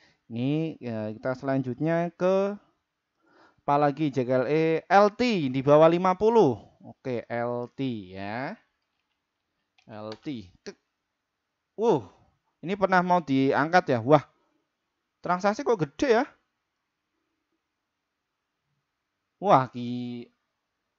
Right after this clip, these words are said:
wah, edan, edan nih ya. Ke harga sembilan, pernah terbang juga ke tujuh ratus, nggak wajar. <laughs> Coba kita lihat dari P rasionya. L T, L T P I rasionya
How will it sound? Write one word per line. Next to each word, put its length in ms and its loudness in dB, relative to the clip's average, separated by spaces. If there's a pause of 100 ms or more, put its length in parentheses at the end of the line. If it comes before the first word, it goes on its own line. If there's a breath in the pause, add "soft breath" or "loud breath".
(200)
wah, 160 -12 (560)
edan, 720 -2
edan 560 2
nih 320 -4
ya. 40 0 (1500)
Ke 160 0 (720)
harga 320 -6
sembilan, 720 -2
pernah 240 -6
terbang 320 -8
juga 240 -4
ke 80 -8
tujuh 320 -10
ratus, 320 -10
nggak 320 -12
wajar. 400 -12 (240)
<laughs> 720 -4
Coba 160 8
kita 240 6
lihat 160 4
dari 160 8
P 160 2
rasionya. 640 6 (2000)
L 320 8
T, 320 8
L 240 10
T 240 2
P 160 6
I 80 6
rasionya 580 6